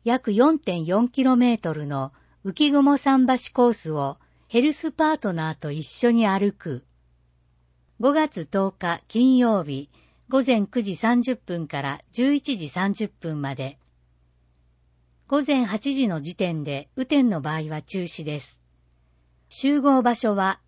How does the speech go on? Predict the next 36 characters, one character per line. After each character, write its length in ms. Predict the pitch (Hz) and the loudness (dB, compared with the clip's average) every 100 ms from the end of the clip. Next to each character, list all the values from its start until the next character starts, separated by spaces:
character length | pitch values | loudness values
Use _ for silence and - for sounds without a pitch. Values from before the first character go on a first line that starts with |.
| - | -12
岡 240 | 190 277 | -4 2
吉 280 | 302 302 - - | 2 2 -4 0
交 200 | 262 254 | 2 4
流 180 | 247 247 | 2 -2
セ 220 | - 240 | 0 -2
ン 80 | 208 | -2
タ 220 | - 131 | -6 -8
ー 60 | 131 | -8
駐 260 | - 190 | -6 -6
車 200 | 180 170 | -4 -6
場。 380 | 165 156 147 147 _ _ _ _ _ _ _ _ _ _ _ _ _ _ _ | -4 -6 -6 -10 _ _ _ _ _ _ _ _ _ _ _ _ _ _ _
二 140 | 262 262 | -2 -2
つ 180 | - | 0
目、 260 | 208 196 190 _ _ _ _ _ - | -2 -2 -4 _ _ _ _ _ -4
約 280 | 226 254 202 | -2 0 4
四 260 | 247 302 | 4 4
点 300 | - 170 151 | 0 -4 -4
五 120 | 139 | -6
キ 160 | 151 294 | -2 2
ロ 140 | 294 | 4
メ 180 | 285 277 | 6 4
ー 40 | 262 | 2
ト 180 | 180 | -2
ル 120 | 156 143 | -4 -4
の 260 | 131 131 _ _ _ | -6 -8 _ _ _
三 120 | 180 | -2
好 300 | 226 285 - | 2 2 -2
公 260 | - 277 262 | -2 2 2
園 160 | 180 151 | 0 -4
ト 160 | - | -4
リ 120 | 190 285 | 2 4
ム 140 | 294 | 4
コ 240 | - 277 | 2 2
ー 40 | 262 | 2
ス 200 | - 160 | -2 -6
を 260 | 147 131 | -4 -4